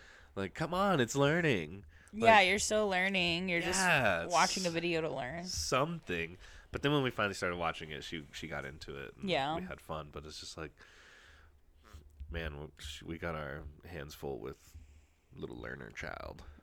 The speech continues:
Speaker 2: Ugh, and then Elliot's just complete opposite. I, like, I've told so many people, but, like, Sophie's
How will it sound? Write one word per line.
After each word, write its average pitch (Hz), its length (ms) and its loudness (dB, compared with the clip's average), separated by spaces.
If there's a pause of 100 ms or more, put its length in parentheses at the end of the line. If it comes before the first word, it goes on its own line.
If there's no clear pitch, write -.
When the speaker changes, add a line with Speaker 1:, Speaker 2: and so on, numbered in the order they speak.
(120)
Speaker 2:
Ugh, 190 340 0
and 185 180 -4
then 175 160 -4
Elliot's 170 480 -2
just - 160 -8
complete 170 340 -6
opposite. 151 640 -6
I, 170 100 0
like, 165 260 -4 (680)
I've 175 140 -8
told 165 260 -8
so 151 120 -8
many 147 200 -10
people, 139 320 -10
but, - 260 -8
like, - 340 -8 (960)
Sophie's 226 840 0